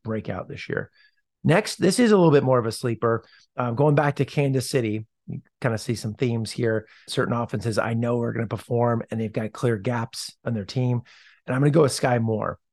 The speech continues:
So Moore was on all sorts of rookie hype lists last year as somebody who would shine.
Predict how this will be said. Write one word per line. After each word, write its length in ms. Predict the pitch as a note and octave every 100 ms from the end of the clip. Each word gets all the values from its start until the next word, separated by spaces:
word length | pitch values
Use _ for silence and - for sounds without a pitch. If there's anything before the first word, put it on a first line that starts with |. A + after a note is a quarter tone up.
| _ _ _ _ _ _
So 120 | -
Moore 200 | D3 D3
was 120 | F#3 D#3
on 220 | D#3 E3
all 180 | C#3 D3+
sorts 280 | F3 D#3+
of 180 | D#3+ B2+
rookie 360 | - B2+ C3 C#3+
hype 280 | C3 C3 C3
lists 280 | B2+ A#2+ C3+
last 320 | A#2+ A2 -
year 340 | A2 A2 A2 - - - _ -
as 100 | G#2+
somebody 240 | C3+ A#2
who 80 | A#2
would 120 | A#2+
shine. 500 | - B2+ A#2 A2 A2